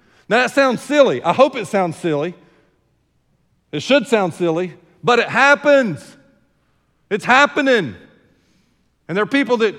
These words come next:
go to college and get out and they're twenty-five years old, and the only thing they're holding on to is, "I got baptized." And then suddenly decide, "You know what, that's kinda silly. I don't believe any of that stuff."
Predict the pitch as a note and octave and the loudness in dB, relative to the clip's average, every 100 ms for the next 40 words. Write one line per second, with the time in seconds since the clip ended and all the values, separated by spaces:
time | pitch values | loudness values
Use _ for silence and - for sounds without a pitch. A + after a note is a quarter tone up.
0 | - - _ _ _ G#3+ C#4 B3 B3 B3 | -12 -20 _ _ _ 4 4 4 0 2
1 | C4+ B3 E3 F3+ E3+ B3+ C4 G#3 G3+ F3+ | 4 4 0 -4 0 2 2 2 -4 -2
2 | B3+ C#4 A#3+ C4+ B3+ B3 A#3+ A#3 C4+ B3 | 0 0 2 2 2 0 -2 2 2 2
3 | G3 F3+ F#3+ B3+ C#4+ C#4 C4 B3+ B3+ A3+ | 0 -2 0 2 2 2 0 2 0 2
4 | B3+ A#3+ C4 A#3 G3+ G#3 B3 A#3 F#3 B3+ | 0 0 -4 -4 -4 -2 0 -2 0 -2
5 | A#3 A3+ G3 B2 F#2 - _ _ _ _ | 0 0 0 0 -8 -20 _ _ _ _
6 | _ _ _ _ _ _ _ _ _ _ | _ _ _ _ _ _ _ _ _ _
7 | _ _ _ _ _ _ F3 C4 A#3+ C#4 | _ _ _ _ _ _ -4 -2 2 2
8 | C#4 A#3+ A3 G#3 A#3 G#3+ B3 C4 B3+ C4+ | 2 0 -2 0 0 0 -2 -4 -4 -6
9 | G4 - F#3+ G3 - G4 C4+ G#3+ G#3+ F3 | -10 -8 -8 -6 -10 -10 -10 -10 -12 -8
10 | E3 C#3 C3+ B2+ A#2 - - - | -8 -8 -10 -10 -12 -14 -16 -18